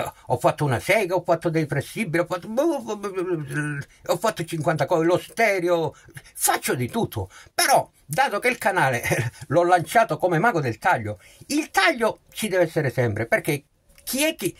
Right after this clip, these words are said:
chi, chi legge il nome del mio canale, legge Mago del Taglio e si iscrive, è uno che gli piace, gli piacciono i coltelli, e, e, e il coltello se non c'ha un buon taglio,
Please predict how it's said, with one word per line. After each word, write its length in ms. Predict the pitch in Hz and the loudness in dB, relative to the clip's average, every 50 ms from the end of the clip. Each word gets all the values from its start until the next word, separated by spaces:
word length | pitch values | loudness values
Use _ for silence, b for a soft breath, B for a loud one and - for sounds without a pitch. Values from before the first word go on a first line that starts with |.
| B B B | B B B
chi, 240 | - - 185 170 - | -8 -6 -4 -4 -4
chi 160 | - 165 175 | -2 -2 2
legge 480 | 185 262 311 - 147 170 185 139 117 - | 2 2 2 2 -2 -2 -2 -2 -2 -2
il 120 | 127 139 | 0 0
nome 240 | 147 151 190 226 190 | 2 2 2 2 2
del 100 | 175 175 | 0 0
mio 120 | 170 165 160 | -2 -2 -2
canale, 360 | - 127 110 104 110 110 131 | -2 0 0 0 0 0 0
legge 340 | 175 208 185 143 117 127 110 | 0 0 -2 -2 -2 -4 -2
Mago 360 | 110 117 143 196 226 180 156 | -2 0 0 0 0 0 0
del 180 | 143 131 175 | -4 -4 -6
Taglio 400 | - - 113 104 101 98 110 110 B B B B _ | -2 -2 -2 0 0 -2 -6 -8 B B B B _
e 120 | - 269 269 | 0 0 0
si 160 | - - 190 | 0 -4 -6
iscrive, 520 | 160 - - - 139 127 120 117 123 123 B B B B B B B B B B B B B B B _ _ | -6 -6 -4 -4 -2 0 0 0 -2 -4 B B B B B B B B B B B B B B B _ _
è 240 | - - - 254 | 0 2 2 2
uno 280 | 226 214 247 294 302 294 | 0 0 0 0 -2 0
che 140 | - 214 180 | -2 -2 -4
gli 120 | 156 131 | -4 -4
piace, 760 | - 180 247 269 262 - - - - - - - - - _ _ _ _ _ | 0 0 0 0 2 -2 -4 -4 -4 -10 -20 -20 -20 -20 _ _ _ _ _
gli 160 | _ 156 180 156 | _ -6 -6 0
piacciono 340 | - - 349 - 254 226 | 0 -2 -2 0 -2 -2
i 40 | - | -2
coltelli, 500 | - - 104 98 - 220 175 123 101 98 | -2 -4 -6 0 2 2 2 2 -4 -6
e, 420 | - - - - - - - 139 - - - - | -8 -10 -6 -4 -4 -2 -2 -6 -8 -8 -20 -12
e, 140 | - - - B B B B | -12 -12 -12 B B B B
e 80 | - 226 | -4 -2
il 100 | 247 233 | -2 -2
coltello 500 | - 247 233 - - 180 143 131 123 113 | -2 -4 -4 -2 -2 0 0 0 -2 -4
se 140 | - 143 139 | -4 -2 0
non 140 | 143 147 139 | 0 0 -2
c'ha 200 | - - 285 285 | 0 2 4 4
un 200 | 269 226 180 160 | 4 2 2 -2
buon 240 | 147 156 151 123 113 | -2 -2 -2 -2 -4
taglio, 560 | - - 143 120 113 107 104 127 156 156 - | 0 2 2 2 2 2 0 0 -2 -2 -4